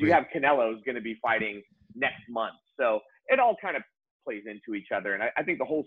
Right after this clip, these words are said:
Speaker 1: sport is kind of realizing a little bit of a lift right now, maybe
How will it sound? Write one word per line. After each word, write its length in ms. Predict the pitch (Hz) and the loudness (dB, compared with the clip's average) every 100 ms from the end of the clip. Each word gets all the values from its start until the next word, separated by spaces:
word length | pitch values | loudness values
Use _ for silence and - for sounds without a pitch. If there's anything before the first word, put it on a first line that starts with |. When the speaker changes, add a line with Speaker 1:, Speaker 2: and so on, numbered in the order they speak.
| - | -6
Speaker 1:
sport 280 | 131 127 113 | -2 0 0
is 60 | 101 - | -6 -6
kind 120 | 123 | -6
of 80 | 110 _ _ _ _ _ _ 113 117 156 147 | -6 _ _ _ _ _ _ -20 -10 -4 4
realizing 680 | 185 170 131 135 135 147 | 6 6 6 4 4 2
a 40 | 139 | 4
little 240 | 135 135 | 6 6
bit 160 | 135 131 | 6 4
of 100 | 117 | 4
a 40 | |
lift 300 | 110 135 - | 4 4 4
right 200 | 143 135 | 6 6
now, 240 | 139 135 135 | 4 2 2
maybe 300 | 139 135 | 0 -2